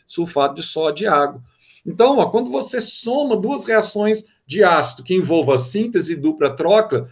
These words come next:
você vai ver que esse ácido aqui, ó, ou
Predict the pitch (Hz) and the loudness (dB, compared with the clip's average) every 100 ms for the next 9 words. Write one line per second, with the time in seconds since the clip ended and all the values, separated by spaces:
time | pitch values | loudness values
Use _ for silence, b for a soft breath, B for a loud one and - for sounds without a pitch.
0 | B B 143 170 208 208 226 202 185 220 | B B -4 2 2 4 2 4 4 4
1 | - 208 226 269 262 247 196 180 196 - | 4 6 8 6 2 2 4 4 2 -2
2 | 151 147 - 220 160 104 - _ _ - | -4 -4 -2 0 0 0 -8 _ _ -2
3 | 151 151 98 | 2 2 0